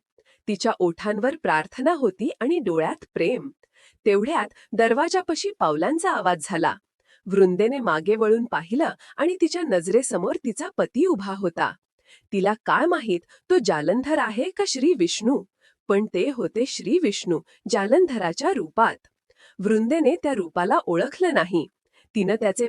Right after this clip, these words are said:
पाय धुतले, त्याला अन्न अर्पण केलं. मनाने तिनं त्याला पती मानलं आणि त्या क्षणी तिच्या पतिव्रतेचं बंधन तुटलं. त्या क्षणातच रणभूमीत खरा जालंधर पृथ्वीवर कोसळला. त्याचं तेज नष्ट झालं. देवतांनी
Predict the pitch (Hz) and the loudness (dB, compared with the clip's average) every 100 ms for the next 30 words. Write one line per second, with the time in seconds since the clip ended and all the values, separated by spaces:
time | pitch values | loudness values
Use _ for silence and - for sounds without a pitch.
0 | - 160 285 226 202 - 180 170 170 247 | -2 -2 -2 -4 -6 -2 -2 0 0 0
1 | 240 - 185 285 349 208 - 180 170 175 | 0 -2 -2 2 2 0 -2 -2 -2 0
2 | 160 - _ _ _ 185 175 196 302 359 | 0 -2 _ _ _ -2 0 2 2 2
3 | 277 254 269 262 339 - 165 262 302 185 | 2 2 2 -2 -2 -4 -2 2 4 4
4 | 160 156 - - - 311 381 - 190 359 | 2 0 -2 -12 0 2 2 0 -4 -4
5 | - 202 214 254 - _ - 254 359 - | -4 0 2 0 -2 _ -4 -2 -2 -2
6 | 185 262 233 190 190 175 339 196 151 156 | -2 -2 -2 -2 -2 0 -2 0 -2 -2
7 | 226 370 202 160 175 151 110 _ _ _ | -4 -2 -2 -2 -2 -2 -4 _ _ _
8 | _ _ 208 220 392 - 185 196 320 185 | _ _ 2 2 0 -2 0 0 0 0
9 | 208 - _ 202 220 330 311 277 269 - | 0 -6 _ 0 2 2 2 2 2 0
10 | - 190 190 190 170 156 185 190 254 349 | -6 -2 0 0 0 2 0 0 -4 -2
11 | 180 165 - 220 294 415 180 160 - 233 | -6 -4 -4 -2 -2 -2 -4 -2 -2 0
12 | 240 - - _ _ - 269 - 403 - | 0 -2 -8 _ _ 0 0 0 -2 0
13 | 196 285 214 175 - - 269 220 151 135 | 0 0 0 0 0 0 0 0 -2 -2
14 | - _ _ - 175 175 202 233 220 226 | -6 _ _ -6 0 2 2 0 2 2